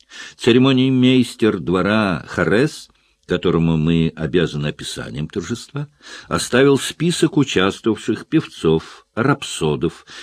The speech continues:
музыкантов, игравших на различных инструментах, актеров и жонглеров. Самый большой успех имели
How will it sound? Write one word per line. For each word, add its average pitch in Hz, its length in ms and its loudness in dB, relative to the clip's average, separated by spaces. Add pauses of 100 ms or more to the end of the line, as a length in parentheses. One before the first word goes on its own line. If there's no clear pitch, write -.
(120)
музыкантов, 101 920 2 (220)
игравших 107 640 2
на 104 100 2
различных 107 640 2
инструментах, 98 880 0 (260)
актеров 147 760 2
и 80 100 0
жонглеров. 101 800 2 (560)
Самый 147 480 4
большой 147 400 2
успех 139 500 0
имели 101 540 2